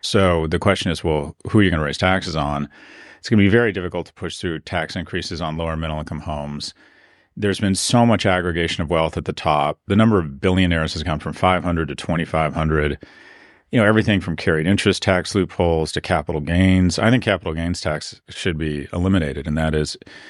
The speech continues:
everyone should pay, the top tax rate for anyone should be, I think, thirty-seven point eight or whatever it is on current income, and there shouldn't be a twenty-two point eight percent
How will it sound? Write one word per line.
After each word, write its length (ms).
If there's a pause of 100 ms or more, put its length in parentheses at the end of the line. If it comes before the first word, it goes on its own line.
(160)
everyone 360
should 160
pay, 460 (440)
the 100
top 340
tax 280
rate 140
for 100
anyone 280
should 180
be, 200
I 80
think, 220
thirty-seven 540
point 240
eight 80
or 60
whatever 260
it 60
is 120
on 80
current 280
income, 420
and 120
there 100
shouldn't 280
be 80
a 80
twenty-two 560
point 460
eight 240
percent 460